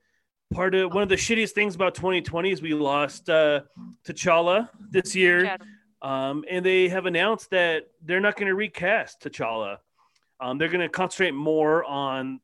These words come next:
Speaker 1: what's going on in Wakanda. Um, what do you think? How do you,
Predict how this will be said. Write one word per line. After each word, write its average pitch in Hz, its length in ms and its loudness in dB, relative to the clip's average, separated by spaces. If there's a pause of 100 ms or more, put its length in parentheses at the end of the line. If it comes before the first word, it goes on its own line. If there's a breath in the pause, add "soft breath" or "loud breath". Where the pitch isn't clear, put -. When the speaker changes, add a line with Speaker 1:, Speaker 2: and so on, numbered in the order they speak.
Speaker 1:
what's 147 180 -8
going 147 220 -2
on 131 480 -4 (680)
in 147 160 -2
Wakanda. 160 580 0 (600 soft breath)
Um, 131 300 -4
what 180 80 4
do 196 40 4
you 190 60 -2
think? 208 200 2
How 175 140 2
do 180 60 4
you, 180 100 -4